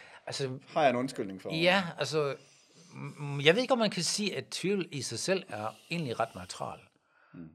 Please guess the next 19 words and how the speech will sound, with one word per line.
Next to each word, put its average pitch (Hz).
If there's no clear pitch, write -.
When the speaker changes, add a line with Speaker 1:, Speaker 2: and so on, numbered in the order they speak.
Speaker 1:
Det 139
er 127
mere, 143
hvad 123
du 110
gør 127
det 139
til 104
bagefter, 104
ikke? 165
Speaker 2:
Ja. 92
Speaker 1:
Om 113
det 110
skubber 143
dig 120
i 123
den 117
rigtige 120
retning, 202